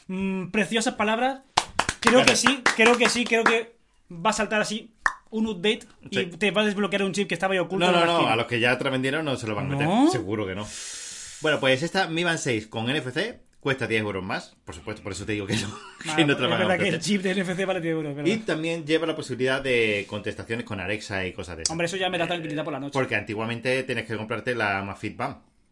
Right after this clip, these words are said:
Speaker 1: Ujú.
Speaker 2: seis, ¿no? Para poder tener eso. Establece los pagos móviles, co-, que es una de las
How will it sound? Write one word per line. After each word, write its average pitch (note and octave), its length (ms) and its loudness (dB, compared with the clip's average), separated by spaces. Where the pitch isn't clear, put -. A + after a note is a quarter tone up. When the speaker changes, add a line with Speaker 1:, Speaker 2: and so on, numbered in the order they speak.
Speaker 1:
Ujú. C#3+ 60 -12
Speaker 2:
seis, B2 300 -2
¿no? A#2+ 120 -10
Para F#2 320 -6
poder F#2+ 240 -4
tener F#2 240 -6
eso. E2+ 220 -12
Establece C#3 520 0
los B2+ 100 2
pagos C#3 220 0
móviles, F#3+ 540 0
co-, G#2 380 -2
que G2+ 100 -4
es G2 60 -8
una A2 140 -4
de A2+ 80 -2
las G#2 440 -4